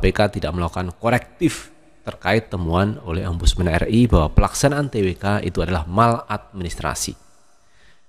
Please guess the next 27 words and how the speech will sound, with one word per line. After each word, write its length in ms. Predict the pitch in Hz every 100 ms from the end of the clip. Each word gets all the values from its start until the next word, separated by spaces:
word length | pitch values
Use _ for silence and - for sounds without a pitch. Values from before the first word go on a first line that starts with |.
| _ _ _ - - - -
Dan 400 | 120 127 127 120
pihak 240 | 117 107
Ombudsman 400 | 107 101 - 107
R 160 | 98 117
I 80 |
memberikan 400 | 123 101 95 98 95
waktu 480 | 95 - - 120 120
sampai 320 | 117 95 92 85
tanggal 320 | 90 95 95 -
dua 320 | 113 120 120 -
puluh 160 | 107 107
satu 400 | - 101 - 92
Agustus 480 | 98 98 - 127
dua 240 | - 104 95
ribu 160 | 90
dua 160 | 92 90
puluh 160 | 85 82
satu. 400 | 85 - 76 58 - _
Kalau 240 | 85 107 147
tidak 240 | 135 113 98
melakukan 400 | 98 - 90 80
korektif, 640 | - 127 - - 87 - - _ _ _ _ _ _
tidak 240 | 104 92 92
melakukan 400 | 90 87 90 85
koreksi, 640 | - 131 - - 101 82 -
diantaranya 480 | 85 82 85 101 107
adalah 320 | 92 85 101